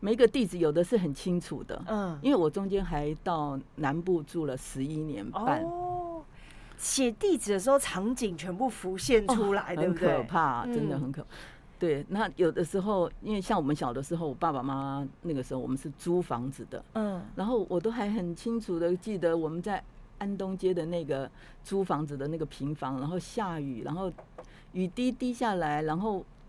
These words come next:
Speaker 1: 要拿盆子去接。
Speaker 2: 哦。
Speaker 1: 然后在那个当下是觉得很好玩的。
Speaker 2: 嗯。
Speaker 1: 可是到我们后来当了父母，我们才知道说，啊，我在想那个时候我爸爸妈妈可能是
Speaker 2: 焦虑。
Speaker 1: 很焦虑的。
Speaker 2: 嗯。
Speaker 1: 对，就是，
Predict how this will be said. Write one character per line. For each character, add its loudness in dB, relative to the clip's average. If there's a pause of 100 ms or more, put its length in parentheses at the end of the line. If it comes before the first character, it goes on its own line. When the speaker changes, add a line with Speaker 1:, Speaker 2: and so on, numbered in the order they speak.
Speaker 1:
要 0
拿 2
盆 0
子 -2
去 -4
接。 -2 (360)
Speaker 2:
哦。 -6
Speaker 1:
然 0
后 0
在 4
那 6
个 6
当 0
下 -2
是 -4
觉 0
得 2
很 -4
好 -2
玩 -4 (160)
的。 -4
Speaker 2:
嗯。 2 (140)
Speaker 1:
可 0
是 -2 (200)
到 6
我 4
们 2
后 0
来 0
当 -2
了 -2
父 -8
母， -2
我 -4
们 -2
才 -2
知 -6
道 0
说， -6
啊， -2
我 -2
在 6
想 -2
那 -2
个 0
时 -4
候 0
我 -2
爸 4
爸 4
妈 0
妈 0
可 -4
能 -6
是 -2
Speaker 2:
焦 4
虑。 -2
Speaker 1:
很 0
焦 2
虑 0
的。 -10
Speaker 2:
嗯。 -2
Speaker 1:
对， 0
就 0
是， 2